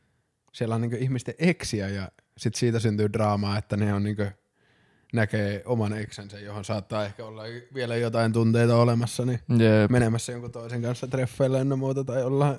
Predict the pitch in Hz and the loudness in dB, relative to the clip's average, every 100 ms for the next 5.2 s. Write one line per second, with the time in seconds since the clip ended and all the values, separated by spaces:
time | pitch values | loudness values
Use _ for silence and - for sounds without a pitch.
0 | - 127 131 131 - 131 139 139 135 127 | -6 -14 -12 -14 -8 -2 2 2 2 0
1 | 143 143 151 160 131 151 139 143 151 - | 0 -2 0 -2 0 2 4 4 0 -6
2 | 170 113 113 113 110 - 120 117 113 - | -4 2 4 4 2 -2 -2 0 2 0
3 | - 120 123 123 127 131 123 120 113 110 | 0 6 8 8 8 6 6 4 4 2
4 | 101 - 95 87 90 95 - - - 175 | 2 0 -4 -2 -2 -2 -6 -12 -12 -8
5 | - - | -8 -10